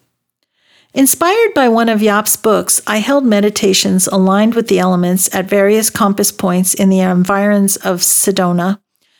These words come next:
When a few of us gathered beside a bubbling stream, we were purposely at the south point for healing governed by water.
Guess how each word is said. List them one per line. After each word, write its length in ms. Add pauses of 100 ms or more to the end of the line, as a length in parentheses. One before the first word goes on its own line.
(140)
When 160
a 60
few 300
of 80
us 180
gathered 480
beside 380
a 40
bubbling 460
stream, 560
we 160
were 160
purposely 840
at 260
the 80
south 440
point 320
for 180
healing 520
governed 400
by 140
water. 540